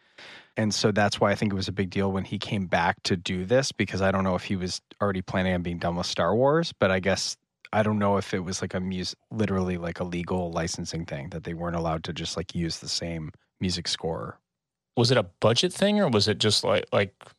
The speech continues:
Speaker 1: It very possibly could have been, 'cause what's crazy about this show is that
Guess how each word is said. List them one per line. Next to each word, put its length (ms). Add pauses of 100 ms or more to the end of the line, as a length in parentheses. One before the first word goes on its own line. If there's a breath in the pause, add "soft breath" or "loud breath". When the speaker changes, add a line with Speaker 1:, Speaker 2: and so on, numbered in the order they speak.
Speaker 1:
It 160
very 280
possibly 460
could 180
have 120
been, 320
'cause 200
what's 200
crazy 480
about 260
this 160
show 480
is 220
that 280